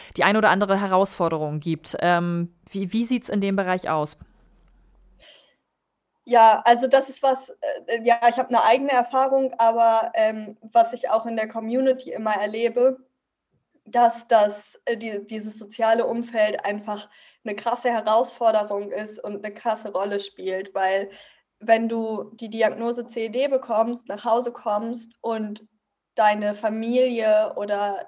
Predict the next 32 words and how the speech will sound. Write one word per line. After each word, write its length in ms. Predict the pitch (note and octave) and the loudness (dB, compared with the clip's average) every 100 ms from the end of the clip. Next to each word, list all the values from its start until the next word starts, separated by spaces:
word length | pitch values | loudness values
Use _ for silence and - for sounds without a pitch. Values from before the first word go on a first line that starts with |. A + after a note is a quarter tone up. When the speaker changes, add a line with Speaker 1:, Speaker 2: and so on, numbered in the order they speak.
| - | -8
Speaker 2:
deine 240 | G3+ G#3 | -8 -8
Freunde 380 | G#3 G#3+ A3+ A3 | -10 -6 -6 -6
sagen 340 | F#3+ F#3+ G3+ | -4 -4 -6
dir, 360 | G3+ G3+ G3+ G3+ - _ _ - | -6 -4 -2 -4 -12 _ _ -6
ähm, 640 | G#3+ G3+ G3+ G3 - _ _ _ | -2 0 -2 -4 -12 _ _ _
„Du 100 | A3+ | -2
bist 320 | A3+ A3+ A3+ - | 0 -2 -6 -4
empfindlich, 920 | A3 G#3+ A3+ B3+ C#4 G#3 G#3+ A3+ - G#3+ | -4 -2 -2 -2 -2 -4 -4 -6 -8 -6
ich 120 | A3+ | -4
hab 180 | A3 - | 0 0
auch 160 | - | 2
mal 160 | B3 G#3 | 2 2
Bauchschmerzen, 800 | F3 F3 - - F#3 F3+ - G3+ | 2 0 -2 -8 -4 -6 -8 -10
stell 220 | - G#3 | -4 -4
dich 140 | G#3 G#3 | -4 -10
nicht 180 | G3+ | -8
so 100 | G3 | -8
an“, 640 | - G#3 A#3 G#3+ A#3+ D4+ _ _ _ _ _ _ _ _ - | -4 -4 -4 -4 -8 -10 _ _ _ _ _ _ _ _ 4
das 220 | A3+ A3+ | 4 4
ist 180 | G#3+ - _ _ _ _ _ | -12 -18 _ _ _ _ _
furchtbar 800 | - B3 F4+ - - E3+ A3 A3+ | -6 0 0 -2 -2 -2 -2 -6
und 140 | A#3 A#3+ | -8 -8
das 140 | A#3+ | -8
passiert 720 | A#3 - - C#4 D#4 C#4 - | -10 -12 -8 0 0 0 -4
und 120 | B3 | -2
das 140 | A#3+ A#3 | -2 -2
passiert 480 | C4 - C4+ C4 - _ _ _ _ | -10 0 0 0 -6 _ _ _ _
am 160 | B3 A#3+ | 0 6
laufenden 520 | A#3+ B3+ B3+ A#3 A3 | 6 6 2 -4 0
Band. 520 | A3 B3 - - - _ _ _ - | 4 4 2 -10 -16 _ _ _ 2
Das 180 | B3+ C4 | 2 4
ist, 240 | C4+ - | -4 -10